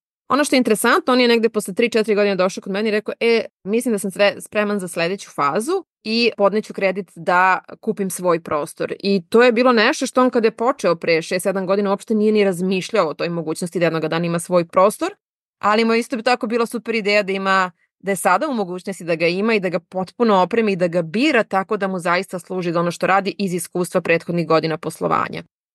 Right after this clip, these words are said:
I onda u jednom momentu rekao, Znaš, kao baš mi je krivo, eto sad kad razmišljam koliko sam godina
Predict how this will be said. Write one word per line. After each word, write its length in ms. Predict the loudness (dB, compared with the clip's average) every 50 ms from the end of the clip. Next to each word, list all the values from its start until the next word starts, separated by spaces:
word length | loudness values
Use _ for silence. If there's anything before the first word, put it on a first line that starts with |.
| _ _ -6
I 40 | -2
onda 100 | 0 2
u 20 |
jednom 180 | 2 2 4 4
momentu 340 | 4 4 4 2 2 4 4
rekao, 320 | 4 4 2 0 -4 -4
Znaš, 240 | -2 0 -2 -2 -2
kao 160 | 0 0 0
baš 260 | 2 2 0 0 -2
mi 100 | -4 -4
je 60 | -4
krivo, 300 | -2 -2 -2 0 2 2
eto 140 | 2 0 0
sad 160 | -4 -6 -4
kad 140 | -4 -6 -4
razmišljam 400 | -2 -2 -2 -2 -4 -6 -6 -8
koliko 320 | -6 -4 -4 -4 -4 -4 -8
sam 240 | -6 -4 -6 -2
godina 520 | 0 0 0 0 0 -4 -2 -4 -4 -4